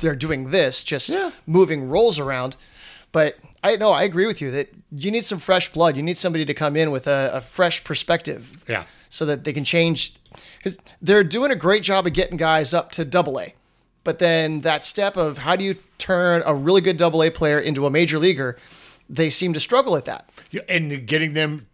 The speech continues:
Speaker 2: into the Pacific Coast League, which is a nightmare to pitch in, or,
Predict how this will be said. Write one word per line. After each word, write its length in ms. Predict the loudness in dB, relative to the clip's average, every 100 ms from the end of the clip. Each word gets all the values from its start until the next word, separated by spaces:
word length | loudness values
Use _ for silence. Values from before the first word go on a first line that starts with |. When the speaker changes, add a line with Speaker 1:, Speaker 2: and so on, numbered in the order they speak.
| _ _ _ _ -2
Speaker 2:
into 200 | 0 0
the 100 | -2
Pacific 380 | -2 -2 -4
Coast 280 | 0 0 0
League, 300 | -4 -6 -8 _ _ -6
which 220 | -6 -6
is 100 | -10
a 60 | -10
nightmare 500 | -6 -6 -4 -4 -4
to 60 | -4
pitch 320 | -4 -4 -4
in, 180 | -6 -4
or, 160 | -6